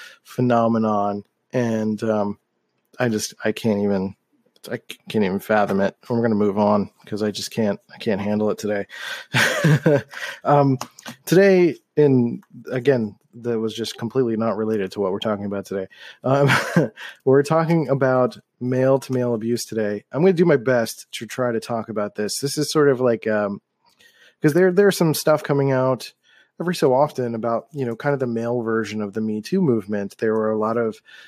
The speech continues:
men who were abused by older men, um, when they were child actors. Um, you know, the Me Too movement has been largely focused on Hollywood and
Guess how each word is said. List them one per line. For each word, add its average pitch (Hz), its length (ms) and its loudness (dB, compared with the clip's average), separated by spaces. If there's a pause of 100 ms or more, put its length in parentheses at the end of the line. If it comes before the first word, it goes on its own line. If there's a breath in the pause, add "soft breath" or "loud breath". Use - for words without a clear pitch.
(120)
men 143 360 4
who 127 440 2
were 120 340 2
abused 117 560 -2
by 113 500 0 (460)
older 131 280 4
men, 123 460 0 (180)
um, 123 480 -2
when 131 140 -2
they 135 160 4
were 143 240 6
child 139 340 2
actors. 131 800 0
Um, 127 480 -2 (560 soft breath)
you 156 80 0
know, 151 80 4
the 143 100 2
Me 185 140 6
Too 185 160 0
movement 151 400 2
has 127 380 -2
been 131 240 -4
largely 131 500 -2
focused 120 480 -4
on 113 160 -4
Hollywood 117 720 -2
and 107 220 -6